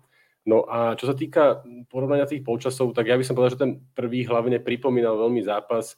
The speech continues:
eh, na Islande, kde, kde bolo, kde bolo veľa chýb v rámci toho build-upu, v rámci prechodu, eh, z vlastnej tretiny. A treba povedať, že na Islande to tých prvých pätnásť minút bolo ešte extrémnejších, lebo tam vlastne Island si vytvoril až tri šance s X G vyšším ako nula celá tri,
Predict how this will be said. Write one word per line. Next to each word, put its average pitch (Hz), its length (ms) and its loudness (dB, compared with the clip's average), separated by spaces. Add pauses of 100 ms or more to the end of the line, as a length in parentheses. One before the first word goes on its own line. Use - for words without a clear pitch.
(240)
eh, 104 200 -4
na 104 160 -2
Islande, 113 720 -6
kde, 98 520 -12
kde 107 120 -18
bolo, 107 400 -4
kde 113 80 -16
bolo 107 200 -10
veľa 117 280 -4
chýb 101 320 -14
v - 160 -14
rámci 98 400 -10
toho 98 240 -8
build-upu, 104 480 -4
v 98 80 -8
rámci 101 320 -6
prechodu, 104 560 -4
eh, 98 640 -4
z 98 80 -14
vlastnej 104 400 -4
tretiny. 113 560 -2 (240)
A 104 320 -4
treba 127 160 6
povedať, 117 320 2
že 117 80 2
na 101 80 0
Islande 110 560 0
to 104 240 -6
tých - 160 -20
prvých 110 320 -4
pätnásť 107 280 -4
minút 104 200 -6
bolo 101 160 -2
ešte 98 240 -4
extrémnejších, 101 640 -8
lebo 95 200 -10
tam 98 240 -8
vlastne 92 280 -8
Island 92 280 -8
si 98 80 -12
vytvoril 95 440 -6
až - 160 -14
tri 113 160 -8
šance 104 440 -6
s - 320 -20
X 123 240 -8
G 107 200 -2
vyšším 104 400 -6
ako 98 160 -10
nula 104 240 -2
celá 95 280 -6
tri, 104 280 -6